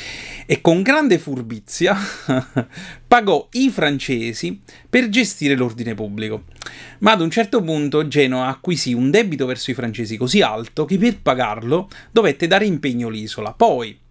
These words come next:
i francesi invasero anche Genova, per cui si chiuse la partita. Concludo dicendo che, mm, semplicemente la Corsica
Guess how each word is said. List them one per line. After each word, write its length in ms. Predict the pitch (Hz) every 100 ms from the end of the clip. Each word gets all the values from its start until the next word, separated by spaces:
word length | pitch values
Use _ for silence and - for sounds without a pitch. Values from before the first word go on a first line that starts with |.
| -
i 160 | 226
francesi 800 | 202 151 123 - 107 101 - 101 -
invasero 540 | - 294 147 131 135 123
anche 300 | 123 117 110
Genova, 400 | 110 104 104 107 - - 165 -
per 180 | 254
cui 260 | 214 165 139
si 180 | 135 233
chiuse 380 | 208 156 135 135
la 120 | 127
partita. 600 | 120 117 - 107 110 - - - -
Concludo 400 | - 247 180 151
dicendo 360 | 135 151 160 131
che, 280 | 123 120 - -
mm, 520 | - 151 131 131 127
semplicemente 920 | 131 180 160 180 202 156 147 131 127 120
la 180 | 160
Corsica 760 | 180 165 143 - - 143 160 -